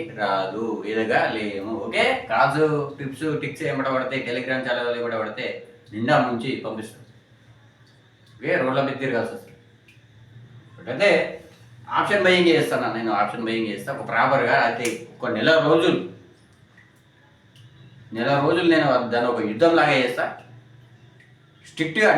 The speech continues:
డిసిప్లిన్గా ఉండి చేస్తా అని అన్నోళ్ళకు ఇది సొల్యూషన్. ఓకే, రైట్. అయితే మనం దీనికి రిక్వైర్డ్ అమౌంట్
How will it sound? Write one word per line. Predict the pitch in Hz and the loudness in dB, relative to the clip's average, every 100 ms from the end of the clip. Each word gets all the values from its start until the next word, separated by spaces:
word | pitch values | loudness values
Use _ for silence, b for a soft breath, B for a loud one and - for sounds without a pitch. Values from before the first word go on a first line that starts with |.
| 147 | 2
డిసిప్లిన్గా | 156 220 220 220 208 185 165 | 0 2 4 4 6 4 4
ఉండి | 185 202 208 | 4 4 4
చేస్తా | 196 185 151 - - - 120 | 4 2 2 2 -6 -4 0
అని | 127 123 | 2 2
అన్నోళ్ళకు | 143 139 123 131 113 113 | 2 2 2 0 -4 -4
ఇది | 117 - 120 | -4 -8 -10
సొల్యూషన్. | 107 95 - 113 | -10 -10 -16 -14
ఓకే, | 214 220 - - _ _ _ _ _ _ _ _ _ _ _ _ _ _ _ _ - | -10 -10 -12 -20 _ _ _ _ _ _ _ _ _ _ _ _ _ _ _ _ -12
రైట్. | - 165 | -6 0
అయితే | 208 202 175 | 4 4 6
మనం | 196 180 156 - 135 | 6 4 2 -4 -4
దీనికి | 160 160 175 156 | 0 4 4 4
రిక్వైర్డ్ | - 214 202 196 | 2 4 4 4
అమౌంట్ | 185 180 185 | 4 4 2